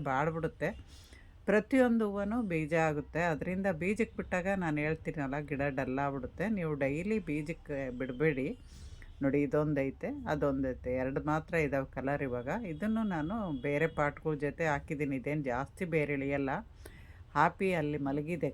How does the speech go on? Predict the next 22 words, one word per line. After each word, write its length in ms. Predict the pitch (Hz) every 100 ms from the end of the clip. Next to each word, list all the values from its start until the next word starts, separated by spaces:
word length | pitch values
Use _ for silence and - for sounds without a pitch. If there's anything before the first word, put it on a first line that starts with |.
| 135
ಕಾಣಿಸ್ತಾ 420 | 135 160 - 151
ಇರ್ಬೋದು 260 | 147 135 135 135
ನಿಮಗೆ 200 | 135 135
ವಿಡಿಯೋದಲ್ಲಿ, 560 | 131 143 156 156 139 147 214
ಕೆಳಗಡೆ 360 | 151 139 139 147 147
ಮಲಗಿದೆ. 500 | 139 147 160 147 147 208 190 -
ನಾವು 260 | 151 151 143 143 139 135 127 -
ಸ್ವಲ್ಪ 260 | 151 147 170
ಹೊತ್ತು 200 | 170 - 156
ಆದಮೇಲೆ 400 | 165 170 180 208 196
ಮೇಲೆ 160 | 165 170 156
ಕರ್ಕೊಂಬರ್ತೀವಿ. 720 | - - 139 135 - 131 147 226 - - - - - - - - -
ಆ, 100 | 165 175
ತುಂಬ 140 | 185 214 -
ಥಂಡಿ 280 | 160 165 190 185
ಇದ್ದಾಗಲೂ 440 | 151 180 175 185 190
ಅದನ್ನು 260 | 156 151 147 147
ಮೇಲೆ 200 | 147 160 151 135 131 127 - -
ಮಳೆ 180 | 139 156 160
ನೀರು 220 | 160 156 143
ಎಲ್ಲ 100 | 147 143
ಇದ್ದಾಗ 240 | 135 139